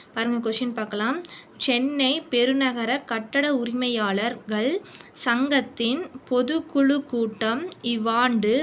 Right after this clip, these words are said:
அக்டோபர் திங்கள் இருபதாம் நாள் மாலை நான்கு மணி அளவில் திருவல்லிக்கேணி நெடுஞ்சாலை தங்கம் திருமண மண்டபத்தில் நடைபெறும். இதுதான் வந்து இம்பார்ட்டன்ட். இதுதான் வந்து நம்ம,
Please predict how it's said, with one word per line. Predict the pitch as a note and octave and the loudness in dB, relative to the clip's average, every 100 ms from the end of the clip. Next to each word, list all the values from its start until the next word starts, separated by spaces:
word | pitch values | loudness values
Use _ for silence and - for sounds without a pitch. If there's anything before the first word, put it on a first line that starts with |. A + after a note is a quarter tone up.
| D4 | 0
அக்டோபர் | A3 - - C#4+ C#4 D4 C#4 | -6 -4 -2 0 2 0 -2
திங்கள் | B3+ A3+ G#3 G3+ B3 F4+ - - - - A#3+ | -2 0 0 0 -2 -4 -8 -18 -20 -8 0
இருபதாம் | C4 D4 D4+ D4 C#4 A#3+ | 2 4 2 4 4 4
நாள் | A3 A3 C4+ F4 C#4+ | 2 2 2 -2 0
மாலை | A#3 A#3 A#3+ A#3+ D4 C#4+ | 2 4 2 2 0 2
நான்கு | G#3 A#3 C#4 C#4 C#4 | 2 2 2 2 2
மணி | B3 A#3 A3+ | 2 2 2
அளவில் | G3+ G3 G#3+ B3 - - - - - - - | 0 0 0 0 -2 -8 -20 -20 -20 -20 2
திருவல்லிக்கேணி | C4+ D4+ D4+ D4+ D4 C#4+ B3+ A#3+ A3+ C4+ F4 | 4 4 2 2 0 0 0 2 2 2 2
நெடுஞ்சாலை | B3 A3 C4 C4 C4+ G#3+ G3 A3 F4 - - | 2 4 4 4 4 2 2 0 -2 -6 -6
தங்கம் | - A3+ C#4 C#4+ D#4 C#4+ | 0 2 2 -2 -4 -4
திருமண | B3+ C4 C4+ C4+ | 0 2 2 0
மண்டபத்தில் | A#3+ A3+ A3 G#3 G3 G3 C#4+ G4+ - | 0 0 0 0 -2 0 2 2 -2
நடைபெறும். | A#3+ A3 G#3 G3+ G3+ G#3+ G3 - - - - - - - | 0 2 2 2 2 0 -2 -12 -20 -20 -20 -20 -20 -16
இதுதான் | - A#3+ C#4+ C#4 | -6 0 2 4
வந்து | B3+ A#3+ D#4+ | 2 2 0
இம்பார்ட்டன்ட். | A#3 A#3+ B3+ A#3 A#3+ A3+ | 0 0 0 0 0 0
இதுதான் | A3+ B3 C#4 | 0 0 0
வந்து | B3+ C4+ | 0 0
நம்ம, | C#4 A#3 | 0 0